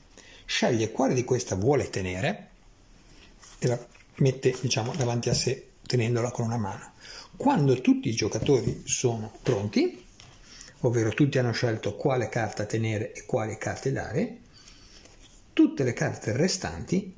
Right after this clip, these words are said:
vengono passate al giocatore alla propria sinistra. Quindi queste carte andranno in là, mentre queste verranno spostate qui e questo,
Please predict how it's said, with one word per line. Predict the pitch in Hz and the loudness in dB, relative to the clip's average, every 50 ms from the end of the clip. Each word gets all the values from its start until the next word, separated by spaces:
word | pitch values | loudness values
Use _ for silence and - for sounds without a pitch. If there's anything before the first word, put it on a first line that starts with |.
| - - | -8 -2
vengono | 190 202 202 190 180 180 175 180 | 0 2 4 4 4 2 2 0
passate | 254 233 - - - 107 101 - - 160 - | 0 -2 -2 -2 -2 -4 -4 -2 -4 -4 -2
al | - 160 185 | 0 2 4
giocatore | 190 226 233 285 - - - 92 101 113 - - - | 4 4 2 0 0 -2 -2 -4 -4 -6 -10 -12 -6
alla | - 214 226 | -2 -2 0
propria | 190 170 127 139 - - | 0 0 -2 -2 -2 -2
sinistra. | - 143 117 92 - - - - - - - - - - | -2 -2 -2 -2 -4 -6 -6 -8 -10 -10 -12 -12 -14 -10
Quindi | - - - 104 - - - - - - - - - - - - - - - - - - - | -6 -6 -6 -6 -6 -14 -16 -18 -20 -20 -20 -20 -20 -20 -20 -20 -20 -18 -20 -20 -20 -18 -12
queste | - - - - - | -8 -8 -6 -4 -4
carte | - - 139 139 - 120 | -2 -2 -2 -2 -2 -4
andranno | 104 113 123 120 156 202 | -4 -2 0 2 2 4
in | 233 | 4
là, | 202 160 - - - - - - - - - | 4 2 2 0 -6 -16 -20 -20 -18 -10 -4
mentre | - 110 98 104 - - 110 117 - - - - - - - - - - - - - - - - - - - - - - - - - - - - - - - - - - - - - - - - - - - - - - - - - - - - - - - - - - - | -4 -2 -2 -2 -4 -4 -6 -6 -8 -12 -18 -20 -20 -20 -20 -20 -20 -20 -20 -20 -20 -20 -20 -20 -20 -20 -20 -18 -18 -18 -18 -18 -20 -20 -20 -20 -20 -20 -20 -20 -20 -20 -20 -20 -20 -20 -20 -20 -20 -20 -20 -20 -20 -18 -18 -18 -16 -18 -18 -18 -20 -20 -18 -14 -14 -12 -4
queste | - 147 127 - - 120 | 0 0 0 0 0 -2
verranno | 117 127 123 120 120 117 | 0 0 0 0 -2 -4
spostate | - - - 131 - - 180 180 294 | -4 -4 -4 -4 0 0 0 2 2
qui | - - 113 - - - - - - - - - - - - - - - - - - - - - - - - - - - - - - | 0 0 -2 -6 -6 -12 -20 -20 -20 -20 -20 -20 -20 -20 -20 -20 -20 -20 -20 -18 -16 -16 -12 -12 -14 -14 -14 -20 -20 -20 -20 -10 -4
e | - 156 | -4 -2
questo, | 156 107 95 90 - - - | -2 -2 -4 -4 -6 -10 -12